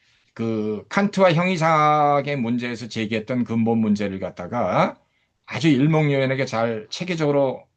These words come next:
전달은 해주고 있지만 그것이 과연 칸트 철학의 어떤 그 진의에 적합한지에 대해서는 여전히 많은 의문을 남겨둔다라는 거죠. 자, 그래서 이제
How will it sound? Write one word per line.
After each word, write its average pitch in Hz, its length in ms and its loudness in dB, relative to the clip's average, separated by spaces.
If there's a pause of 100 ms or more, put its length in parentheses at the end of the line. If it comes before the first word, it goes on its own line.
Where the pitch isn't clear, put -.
(420)
전달은 123 460 0
해주고 117 320 -4
있지만 117 640 -2 (420)
그것이 139 440 0
과연 123 420 0 (400)
칸트 165 340 -6
철학의 131 420 -2
어떤 110 580 -4 (480)
그 90 140 -12
진의에 131 1000 2 (320)
적합한지에 113 840 -2
대해서는 104 800 -4 (400)
여전히 107 340 -2
많은 110 360 0
의문을 104 440 -2
남겨둔다라는 98 840 -2
거죠. 69 220 -16 (800)
자, 123 160 0
그래서 208 240 4
이제 160 460 4